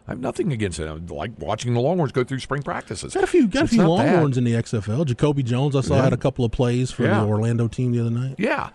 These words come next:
Speaker 2: Ben,
Speaker 1: I
Speaker 2: Ben Davis is a captain for the San Antonio team.
Speaker 1: I have nothing against any of that. And then on my, uh, you, you know what, my, uh, I don't really have a favorite team 'cause I haven't watched enough.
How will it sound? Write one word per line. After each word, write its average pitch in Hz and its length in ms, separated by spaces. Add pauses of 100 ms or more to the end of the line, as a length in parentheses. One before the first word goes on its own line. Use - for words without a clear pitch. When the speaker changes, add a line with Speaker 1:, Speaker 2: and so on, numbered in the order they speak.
Speaker 2:
Ben, 135 160
Speaker 1:
I 139 160
Speaker 2:
Ben 170 240
Davis 175 360
is 160 80
a 131 60
captain 156 500
for 147 120
the 127 100
San 147 180
Antonio 151 440
team. 170 260 (540)
Speaker 1:
I 127 60
have 107 160
nothing 135 600
against 131 360
any 175 220
of 107 80
that. 78 220
And 90 120
then 113 120
on 120 100
my, 117 140 (180)
uh, 104 100 (100)
you, 123 200
you 117 120
know 135 80
what, 143 120
my, 104 320 (120)
uh, 98 100 (480)
I 120 60
don't 147 240
really 120 280
have 104 280
a 92 80
favorite 98 380
team 104 200
'cause 92 140
I 98 40
haven't 78 160
watched 101 360
enough. 107 260